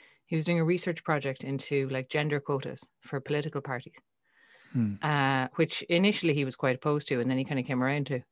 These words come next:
Speaker 1: 'cause he was talking about how, you know, we have quotas for different areas of the country, but we don't have quotas for, or we didn't at the time have, have quotas for gender. I think we do a little bit now.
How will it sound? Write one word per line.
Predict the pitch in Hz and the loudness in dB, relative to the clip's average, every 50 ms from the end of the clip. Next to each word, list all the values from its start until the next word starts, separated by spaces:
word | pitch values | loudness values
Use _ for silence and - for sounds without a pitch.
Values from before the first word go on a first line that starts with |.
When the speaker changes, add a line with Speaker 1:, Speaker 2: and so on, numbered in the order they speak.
| _ - | _ -6
Speaker 1:
'cause | - 143 131 - | -4 -4 -2 0
he | - 143 | 0 0
was | 135 135 131 - | 0 0 -2 -2
talking | - 160 147 139 - 151 135 | 0 0 0 2 0 0 0
about | 131 131 127 123 | 2 0 0 0
how, | 131 127 | -2 -4
you | 120 120 127 | -4 -2 -2
know, | 139 135 120 | -2 -2 -2
we | 120 127 | -2 -4
have | 123 123 - | -4 -6 -4
quotas | - 156 143 135 147 131 110 | 0 0 0 0 -2 -4 -8
for | - - 135 | -6 -6 -6
different | 117 123 - - 123 120 - | -6 -6 -6 -8 -8 -4 -2
areas | 151 151 151 151 143 135 131 123 127 | 0 2 2 2 2 0 0 -2 -6
of | 117 - | -8 -8
the | 127 | -8
country, | - 139 - - - - - - _ _ - - - - _ _ | -6 -4 -4 -4 -6 -10 -14 -16 _ _ -20 -20 -20 -20 _ _
but | - | -2
we | 139 147 | 0 2
don't | 143 139 135 127 | 2 2 0 0
have | 127 120 | -2 -2
quotas | - 143 135 120 135 120 104 - | -2 0 0 0 -2 -4 -8 -6
for, | - 127 120 117 110 104 143 - - | -4 -2 -2 -2 -4 -6 -8 -10 -8
or | - | -6
we | 127 131 | -4 -2
didn't | 123 139 135 127 110 | -2 0 0 -2 -2
at | 139 - | -4 -8
the | - | -8
time | - 127 123 120 120 | -6 -4 -4 -2 -2
have, | 123 120 113 - - | -2 -4 -6 -6 -8
have | - 135 135 - | -14 -14 -10 -4
quotas | - 123 120 117 - | -2 -2 -2 -2 -4
for | - 117 | -8 -6
gender. | 107 123 120 120 120 117 | -4 -2 -2 -2 -2 -4
I | 117 | -6
think | 117 - 127 143 | -6 -6 -8 -8
we | 139 | -8
do | 127 127 127 120 | -6 -6 -6 -6
a | 120 | -6
little | 127 127 131 123 120 120 123 139 - 156 143 | -6 -6 -6 -6 -6 -6 -6 -6 -8 -10 -8
bit | 139 - 151 147 - | -8 -8 -8 -8 -6
now. | 156 147 151 156 151 151 | -4 -2 0 0 -2 -4